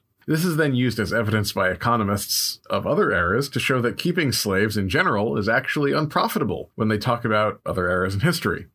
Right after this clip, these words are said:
If you're wondering, yes, this is tautology. <laughs> I'm being a bit unkind, but the problem is, if that old yarn that keeping slaves is so economically unprofitable,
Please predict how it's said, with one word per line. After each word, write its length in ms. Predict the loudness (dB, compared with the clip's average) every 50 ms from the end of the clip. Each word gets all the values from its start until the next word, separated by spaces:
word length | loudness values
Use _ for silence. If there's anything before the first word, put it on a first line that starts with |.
| _ _ _ _ _ _ -8
If 160 | -6 -4 -2
you're 140 | 0 0 0
wondering, 500 | 2 2 2 2 2 0 0 0 0 0
yes, 240 | 0 0 0 0 -2
this 240 | -2 -2 0 0
is 100 | 0 -2
tautology. 840 | 0 0 0 0 0 0 0 0 2 2 0 -2 -4 -4 -4 -4 -2 -2 -2 -2 -4 -6 -10 -16 -20 _
<laughs> 460 | _ _ _ _ _ _ _ _ -4
I'm 100 | -2 0
being 260 | 2 2 2 2 0
a 60 | 0
bit 160 | 0 0 -2 0 0
unkind, 600 | 0 0 0 -2 0 0 0 0 0 -2 -4 -4
but 120 | -4 -4
the 80 | -4 -2
problem 360 | 0 0 0 2 2 0 0
is, 280 | 0 0 0 -2 -4 -4
if 240 | -2 -2 -2 -2 0
that 200 | 0 0 0 0
old 240 | 0 0 0 0 2
yarn 420 | 2 2 2 2 2 0 0 0
that 240 | 2 2 0 0 -2 -6 -14 -4
keeping 380 | 0 0 2 2 2 2 2 0
slaves 420 | 0 0 0 2 2 2 2 0
is 160 | 0 -2 0
so 240 | 0 0 2 2 2
economically 640 | 0 -2 -2 0 0 2 2 0 0 0 0 0 2
unprofitable, 800 | 2 2 0 0 0 0 0 0 0 -2 0 0 0 0 0 -2